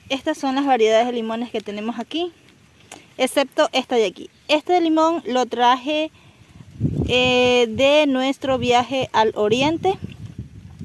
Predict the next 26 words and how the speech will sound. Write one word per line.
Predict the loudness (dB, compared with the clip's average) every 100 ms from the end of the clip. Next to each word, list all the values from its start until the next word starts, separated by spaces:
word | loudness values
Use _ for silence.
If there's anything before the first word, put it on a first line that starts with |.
| -20 -20 -18 -18 -18 -18 -14
de | -2 0 2 2
la | 0
finca | -2 -2 0
del | 0 -2
tío. | -2 0 -2 -6 -20 -20 -6
Él | -4 -2
tenía | -4 -2 -4 -4
este | -6 -4 -6
limón, | -6 -8 -8 -4
es | -4 -4 -14 -20 -20 _ -12
limón. | -8 -6 -6 -6 -6 -6 -8 _ _ -20 _ _
Y | -4
miren | -2 -2 -4 -4
que | -2 0
a | 0
diferencia | 0 -2 -2 -2 0
de | 2
los | 0 -4 -10 -6
otros | -4 -2 -4
limones, | -4 -4 -4 -6
pues | -6 -8 -8 -14 _ _ _ _ _ _
este | -14 -4 0 0
es | -2 -6
mucho | -2 0 0 -2 -2
más | -2
grande. | -2 -4 -6 -16